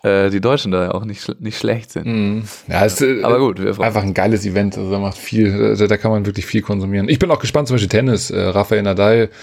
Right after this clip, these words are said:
Speaker 2: spielt im Doppel auf jeden Fall ja auch, ähm, ne.
Speaker 1: Ja, spielt Zverev eigentlich?
Speaker 2: Zverev weiß ich gar nicht, ob der spielt, aber unseren Titel
Speaker 1: Ist er
Speaker 2: verteidigt.
Speaker 1: amtierend, ist er Olympiasieger?
Speaker 2: Mhm, sollte er spielen.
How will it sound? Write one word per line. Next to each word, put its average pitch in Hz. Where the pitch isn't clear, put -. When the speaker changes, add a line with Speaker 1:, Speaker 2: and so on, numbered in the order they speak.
Speaker 2:
spielt 113
im 107
Doppel 113
auf 110
jeden 113
Fall 110
ja 110
auch, 113
ähm, 107
ne. 104
Speaker 1:
Ja, 120
spielt 110
Zverev 123
eigentlich? 190
Speaker 2:
Zverev 127
weiß 131
ich 85
gar 92
nicht, 87
ob 85
der 90
spielt, 98
aber 95
unseren 92
Titel 110
Speaker 1:
Ist 107
er 110
Speaker 2:
verteidigt. 107
Speaker 1:
amtierend, 110
ist 104
er 101
Olympiasieger? 98
Speaker 2:
Mhm, 104
sollte 101
er 107
spielen. 92